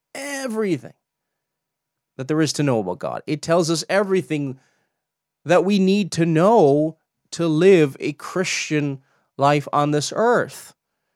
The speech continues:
It tells us everything we need to know for salvation, everything we need to, anything beyond that is, we don't need to know. God is wise in the truths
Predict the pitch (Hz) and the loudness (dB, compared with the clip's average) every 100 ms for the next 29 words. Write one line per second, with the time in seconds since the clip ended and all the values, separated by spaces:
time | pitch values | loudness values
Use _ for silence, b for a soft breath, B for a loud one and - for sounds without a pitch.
0 | _ _ 147 139 196 208 165 170 - 180 | _ _ -10 0 4 4 2 -2 -2 -2
1 | 180 185 - 160 147 143 135 131 127 120 | 0 -2 -2 -4 -2 -4 -6 -8 -10 -8
2 | 113 110 110 120 113 - 92 92 - - | -6 -6 -6 -10 -8 -6 -6 -8 -14 -16
3 | - 156 151 147 143 131 117 104 - - | -10 -8 -6 -8 -6 -6 -8 -10 -14 -12
4 | 151 220 214 170 135 131 220 226 117 104 | -8 -6 -6 -4 -4 -2 -4 -4 -4 -2
5 | 147 147 - 160 185 208 165 160 143 127 | -4 -6 -10 -2 -2 -2 -6 -8 -8 -8
6 | 107 95 117 131 _ _ _ _ _ _ | -6 -6 -6 -8 _ _ _ _ _ _
7 | _ _ _ _ _ _ _ _ _ _ | _ _ _ _ _ _ _ _ _ _
8 | _ _ _ _ _ _ _ 147 175 175 | _ _ _ _ _ _ _ 2 4 4
9 | 165 135 127 143 156 190 175 127 123 120 | 2 -2 -4 -4 -2 -2 0 0 -2 -4
10 | 139 135 131 - 151 165 160 139 135 131 | -6 -6 -8 -8 -2 0 0 -2 -4 -8
11 | 117 | -10